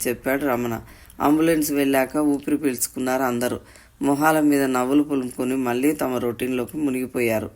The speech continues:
శ్రీధర్ కోసం వెతకడం మొదలుపెట్టాడు రమణ. ఇంట్లో లేడు, క్లబ్లో లేడు, మామూలుగా వెళ్ళే ఫ్రెండ్స్ ఇళ్లల్లో కూడా లేడు.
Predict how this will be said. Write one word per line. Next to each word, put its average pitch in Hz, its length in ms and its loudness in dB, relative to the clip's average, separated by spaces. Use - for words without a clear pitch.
శ్రీధర్ 165 360 6
కోసం 151 380 0
వెతకడం 139 440 0
మొదలుపెట్టాడు 131 680 -2
రమణ. 123 360 0
ఇంట్లో 147 340 6
లేడు, 139 440 6
క్లబ్లో 131 400 4
లేడు, 139 320 6
మామూలుగా 127 520 2
వెళ్ళే 127 280 2
ఫ్రెండ్స్ 123 400 -2
ఇళ్లల్లో 135 360 2
కూడా 131 260 0
లేడు. 123 340 4